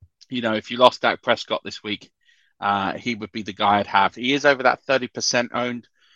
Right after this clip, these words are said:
sort of, uh, level that I would normally, uh, keep to, but I think if I'm looking at the best of the rest, if I've got an injury to Dak Prescott, uh, that is the quarterback I would definitely be targeting, uh,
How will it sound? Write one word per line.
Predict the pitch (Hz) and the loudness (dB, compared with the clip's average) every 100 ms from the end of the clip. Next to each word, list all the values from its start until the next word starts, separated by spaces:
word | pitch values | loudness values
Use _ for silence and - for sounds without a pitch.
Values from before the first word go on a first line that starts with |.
| _ _ | _ _
sort | - - 113 | -14 -6 -4
of, | 107 110 | -4 -4
uh, | 110 110 98 | -2 -2 2
level | 120 117 117 113 | 2 2 0 -2
that | 98 | -2
I | |
would | 107 98 | -6 -10
normally, | 117 120 113 117 110 - - | -6 -4 -4 -6 -8 -14 -12
uh, | 110 107 - | -6 -6 -6
keep | 131 117 - | -8 -8 -8
to, | 117 117 | -6 -6
but | 110 104 | -4 -6
I | 101 | -6
think | 110 107 - _ _ _ _ | -8 -12 -14 _ _ _ _
if | 101 | -10
I'm | 110 113 | -6 -6
looking | - 120 | -6 -12
at | |
the | - | -10
best | 113 - 110 | -10 -10 -8
of | |
the | 110 | -6
rest, | 107 - | -6 -8
if | 101 | -10
I've | 98 | -6
got | 113 110 | -4 -4
an | 107 | -6
injury | 104 98 101 | -8 -10 -14
to | - | -10
Dak | 107 98 - | -6 -6 -4
Prescott, | 107 101 - 101 92 - _ _ _ _ _ | -8 -6 -8 -6 -6 -8 _ _ _ _ _
uh, | 101 92 107 | -6 -6 -2
that | 113 - 107 | -4 -4 -12
is | - | -14
the | - | -12
quarterback | 107 95 - 98 - | -8 -8 -8 -14 -8
I | 98 | -8
would | 95 98 - | -8 -12 -6
definitely | 104 - - 90 - | -6 -6 -12 -14 -12
be | 101 | -14
targeting, | - 101 98 - - 98 92 _ _ _ | -2 -2 -2 -8 -10 -10 -10 _ _ _
uh, | _ | _